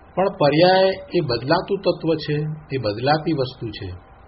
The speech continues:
આત્માની વાત કરીએ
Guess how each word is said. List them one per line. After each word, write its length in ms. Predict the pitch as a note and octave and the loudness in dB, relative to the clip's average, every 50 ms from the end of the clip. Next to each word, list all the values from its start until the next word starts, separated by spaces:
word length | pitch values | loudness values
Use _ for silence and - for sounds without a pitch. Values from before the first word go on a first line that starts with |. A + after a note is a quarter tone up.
| - - - - - - - - - - - - - - - - - - - - - - - - - - - - - | -20 -20 -20 -20 -20 -20 -20 -20 -20 -20 -20 -20 -20 -20 -20 -20 -20 -20 -20 -20 -20 -20 -20 -20 -20 -20 -20 -6 -4
આત્માની 420 | A2 A2 A2 - - C3+ B2+ C3 B2 | -4 -4 -2 -4 -4 -2 -2 0 0
વાત 320 | A#2+ A#2 B2 B2 - - | 2 2 2 2 0 0
કરીએ 380 | D#3+ E3+ F#3 D#3+ C3+ A#2 A2+ | 0 2 4 4 2 2 0